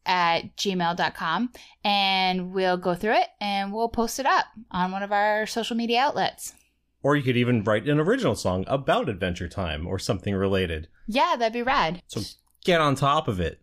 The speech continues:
Speaker 1: Do it.
Speaker 2: <laughs>
Speaker 1: Peer pressure.
Speaker 2: Tonight's episode is gonna be season one, episode nine, My Two Favorite People.
Speaker 1: It's funny that you, um, started this episode with your atrocious British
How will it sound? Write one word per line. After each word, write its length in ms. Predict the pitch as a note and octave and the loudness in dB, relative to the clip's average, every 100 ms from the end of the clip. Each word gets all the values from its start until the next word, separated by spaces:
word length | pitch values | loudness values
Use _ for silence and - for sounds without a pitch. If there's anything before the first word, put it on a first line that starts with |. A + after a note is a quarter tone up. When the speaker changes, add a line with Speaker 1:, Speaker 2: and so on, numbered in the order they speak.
| - | -2
Speaker 1:
Do 300 | A#3 A#3+ A#3 | 2 2 4
it. 320 | G#3 F3+ D3 - - _ | 4 4 2 -4 -12 _
Speaker 2:
<laughs> 280 | _ _ - | _ _ -20
Speaker 1:
Peer 280 | - G3+ G#3 | -14 -10 -10
pressure. 480 | - F#3+ - - - _ _ - | -12 -20 -20 -20 -20 _ _ -2
Speaker 2:
Tonight's 280 | C#3 D#3 | 0 2
episode 380 | D#3 D3+ B2+ A#2 | 0 0 0 0
is 100 | G2 | 2
gonna 180 | A2+ G#2 | 0 0
be 320 | G#2+ G2 G2 - | 2 0 -2 -4
season 460 | - D#3+ C#3 B2+ | -2 0 2 2
one, 280 | B2 A#2+ A2+ - | 2 2 0 -2
episode 540 | C3+ B2+ - A#2+ G#2 | 0 0 2 2 2
nine, 460 | A2+ A#2 G#2 G2 - - | 2 2 2 -2 -4 -4
My 200 | A2+ A2 | 0 0
Two 260 | - F3+ F3 | 0 0 2
Favorite 380 | C#3 B2 G#2+ | 2 2 0
People. 460 | - B2+ F#2 D2+ - C4 | 0 -2 0 -4 -4 -6
Speaker 1:
It's 160 | B3 | -2
funny 200 | D#4 F#4 G4+ | 0 0 0
that 140 | D#4 | 0
you, 360 | B3+ B3 G#3+ G3 - - | 2 2 2 0 -2 -2
um, 320 | G#3+ G3 F#3+ | 0 2 0
started 540 | G3+ - G#3+ A3 G3+ G3 | -2 2 2 4 2 0
this 220 | F3+ F3 | -2 0
episode 480 | F3+ F#3+ F#3 F3 F3 | -2 -2 0 0 0
with 200 | F3 G3+ | -2 0
your 140 | F3 - | 0 0
atrocious 1000 | - - G3+ G3 - G#3 F#3+ F3+ - - _ _ | -2 -2 0 0 0 0 0 -2 -8 -14 _ _
British 440 | G3+ F#3+ F3 - | 0 2 0 -2